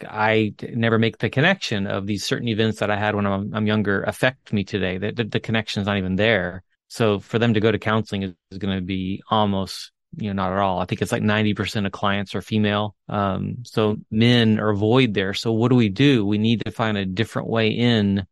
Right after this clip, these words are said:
to shout out, to call out men to be the men God designed them to be and to call them up to a higher calling and a,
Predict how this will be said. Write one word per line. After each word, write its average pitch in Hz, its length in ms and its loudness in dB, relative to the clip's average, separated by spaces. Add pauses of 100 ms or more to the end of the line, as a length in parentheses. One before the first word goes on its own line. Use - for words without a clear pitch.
(320)
to 110 120 -4
shout 113 560 0
out, 110 300 0
to - 60 -4
call 113 360 0
out 107 220 2
men 101 640 0
to 113 120 -6
be 107 120 0
the 101 120 0
men 101 300 0
God 98 320 0 (380)
designed 101 420 0
them 104 120 0
to 101 80 0
be 104 500 0
and 95 360 -6 (260)
to - 80 -12
call 104 200 -2
them 104 200 0
up - 300 0 (300)
to 113 120 -4
a 95 40 -6
higher 101 360 0
calling 104 640 -2
and 98 160 -8
a, 95 260 -10